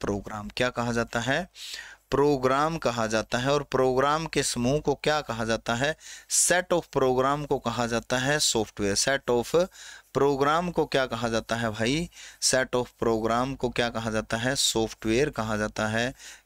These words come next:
क्या कहा जाता है? Set of program को सॉफ्टवेयर कहा जाता है, ठीक है ना? Set of program को क्या कहा जाता है? सॉफ्टवेयर कहा जाता है। क्लियर है बात सभी को यहाँ तक? तो इसका राइट आंसर क्या होगा?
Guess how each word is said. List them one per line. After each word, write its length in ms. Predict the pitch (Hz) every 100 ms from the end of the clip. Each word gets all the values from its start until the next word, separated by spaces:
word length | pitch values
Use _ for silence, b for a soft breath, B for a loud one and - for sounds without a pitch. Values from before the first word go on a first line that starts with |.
| -
क्या 160 | 120 117
कहा 260 | 117 117
जाता 300 | 113 113 -
है? 420 | 117 117 123 151 170 B B -
Set 440 | - - 147 143
of 100 | 131 - 117
program 480 | 113 110 113 113 113
को 180 | 147
सॉफ्टवेयर 760 | 147 - 113 107 - 113 127 151
कहा 260 | - 113
जाता 280 | 104 104 -
है, 200 | 110 113 -
ठीक 200 | - 143
है 60 | 156
ना? 240 | 139 113 - B B B
Set 200 | - 120
of 120 | 123 -
program 340 | 123 120 117 117
को 100 | 117
क्या 200 | 120 117
कहा 220 | 117 117
जाता 220 | 113 117
है? 200 | 120 143
सॉफ्टवेयर 640 | 175 - 117 - 113 113 151
कहा 320 | - 120 117
जाता 260 | 104 104 104
है। 200 | - - _
क्लियर 220 | - 139 160
है 80 |
बात 180 | 156 139
सभी 160 | - 131
को 120 | 127
यहाँ 160 | 117 120
तक? 140 | 131 - B B B -
तो 80 |
इसका 300 | 135 123 -
राइट 240 | 139 117 117
आंसर 280 | 117 113 123
क्या 160 | 123
होगा? 400 | 113 113 120 165